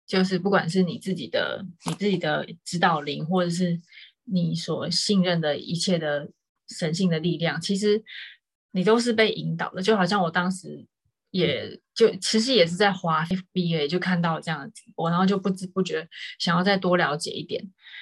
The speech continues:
呃，那时候就觉得，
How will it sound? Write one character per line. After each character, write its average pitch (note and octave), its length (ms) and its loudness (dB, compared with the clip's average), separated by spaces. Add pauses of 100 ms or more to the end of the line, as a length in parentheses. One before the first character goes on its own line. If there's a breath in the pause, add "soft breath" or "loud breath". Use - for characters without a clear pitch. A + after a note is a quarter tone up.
(760 loud breath)
呃， F#3 640 6
那 D#4 160 4
时 D#4+ 120 2
候 C4+ 100 8
就 C4 140 6
觉 G#3+ 200 4
得， F#3+ 280 6